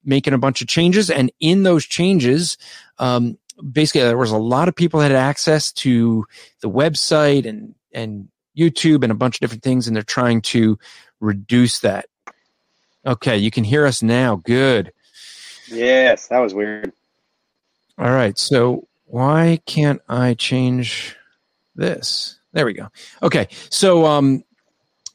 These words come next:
Speaker 1: uh, so folks, if you wanna join, go to apologetics live dot com. I, I, if you are on that YouTube channel, please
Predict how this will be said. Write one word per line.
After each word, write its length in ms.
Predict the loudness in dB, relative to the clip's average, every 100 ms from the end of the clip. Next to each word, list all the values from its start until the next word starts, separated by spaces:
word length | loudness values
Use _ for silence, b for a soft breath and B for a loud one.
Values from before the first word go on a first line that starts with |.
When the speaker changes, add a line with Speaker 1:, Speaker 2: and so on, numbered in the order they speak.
| -12 -4
Speaker 1:
uh, 380 | 0 0 0 -2
so 200 | 0 0
folks, 260 | 2 0 0
if 80 |
you 120 | 2 4
wanna 260 | 4 4
join, 320 | 2 2 2
go 100 | 2
to 80 | 2
apologetics 720 | 2 0 0 0 2 0 0
live 300 | 0 0 0
dot 200 | -2 -4
com. 280 | -4 -8 -6
I, 220 | -4 -4 -4 -4
I, 180 | -6 -6 -10
if 140 | -2
you 140 | -2 0
are 240 | 2 2
on 220 | 2 2 2
that 220 | 0 -4 _ _ _ _ _ _ _
YouTube 420 | 0 0 0 -2 0
channel, 280 | 0 0
please 600 | -2 -2 2 2 2 -2